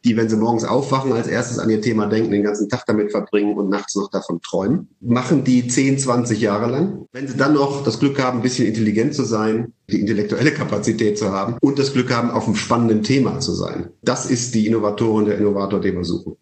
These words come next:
Denn die sind dann die Koryphäen auf ihrem Gebiet, wenn die nichts anderes machen. Ich nehme als Beispiel gerne, weil wir darüber reden dürfen, diesen Analog-Computer-Professor. Da haben wir vorher drüber geredet, dass ich immer diesen Hintergrund habe von dessen Labor, weil das so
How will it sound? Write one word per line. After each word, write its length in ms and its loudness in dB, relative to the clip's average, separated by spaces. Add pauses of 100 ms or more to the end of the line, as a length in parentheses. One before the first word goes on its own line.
(120)
Denn 260 0
die 140 2
sind 280 2
dann 200 4
die 120 0
Koryphäen 640 0
auf 180 -4
ihrem 200 -2
Gebiet, 320 -4
wenn 100 0
die 80 -2
nichts 300 -2
anderes 260 -4
machen. 180 -2
Ich 100 -4
nehme 180 2
als 140 -4
Beispiel 380 0
gerne, 420 2
weil 100 2
wir 60 2
darüber 360 2
reden 260 2
dürfen, 440 2
diesen 320 2
Analog-Computer-Professor. 1300 -2
Da 80 -2
haben 120 0
wir 100 -2
vorher 220 0
drüber 220 0
geredet, 360 2
dass 120 -2
ich 60 0
immer 120 0
diesen 220 -8
Hintergrund 480 0
habe 200 2
von 140 0
dessen 260 2
Labor, 360 0
weil 100 2
das 120 -2
so 140 0